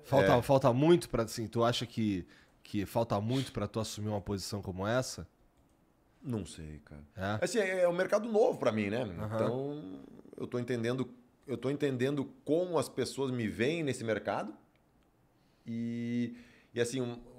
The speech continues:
Speaker 2: eu, eu conversei com um clube, ele, ele, ele perguntou, né? Eh, me, me falou do organograma, de como era a situação do departamento de futebol e perguntou se eu me encaixava. Falei, ó, eu acho que eu me encaixo, mas eu tenho que saber também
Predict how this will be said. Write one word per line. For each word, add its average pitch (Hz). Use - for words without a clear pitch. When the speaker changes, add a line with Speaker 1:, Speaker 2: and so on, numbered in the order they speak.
Speaker 2:
eu, 123
eu 120
conversei 123
com 156
um -
clube, 160
ele, 151
ele, 120
ele 110
perguntou, 113
né? 113
Eh, 76
me, 95
me 107
falou 107
do 117
organograma, 101
de 82
como 104
era 107
a 95
situação 104
do 95
departamento 98
de -
futebol 101
e 117
perguntou 123
se 127
eu 131
me 131
encaixava. 131
Falei, 156
ó, 87
eu 104
acho 110
que -
eu 139
me 135
encaixo, 123
mas 143
eu 147
tenho 143
que -
saber 135
também 143